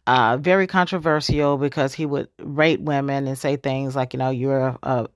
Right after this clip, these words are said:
average at best," or "You're a six," or, um, and tell women, you know, you can't, uh, uh, if you're not, what, fit, fun, and feminine, you know,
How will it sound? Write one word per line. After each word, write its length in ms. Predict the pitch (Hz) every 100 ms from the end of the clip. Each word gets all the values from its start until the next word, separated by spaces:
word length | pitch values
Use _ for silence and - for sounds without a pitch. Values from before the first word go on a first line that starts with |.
| -
average 360 | 143 139 135
at 160 | 131 123
best," 540 | 170 165 160 151 -
or 40 | 117
"You're 180 | 117 110
a 40 |
six," 680 | - 190 175 165 156 - -
or, 220 | 127 110 - - - - _
um, 380 | 135 143 127 113
and 100 | 143
tell 220 | 185 151
women, 380 | 156 151 147 151
you 100 | 147
know, 140 | 139
you 140 | 139 135
can't, 440 | - 160 151 - - _ _ _ _ _ _ _ _ _ -
uh, 40 | 147
uh, 840 | 135 127 120 - 104 80 76 - -
if 480 | - - 165 139 156
you're 180 | 190
not, 380 | 175 165 151 -
what, 260 | 147 127 - _ _ _ _ _ _ _ _ _ _ _ _
fit, 420 | - 226 220 - - - _ _ -
fun, 340 | 185 180 180
and 220 | 156 139
feminine, 640 | - - 180 165 170 175 175 _ _
you 120 | 160
know, 420 | 156 143 143 151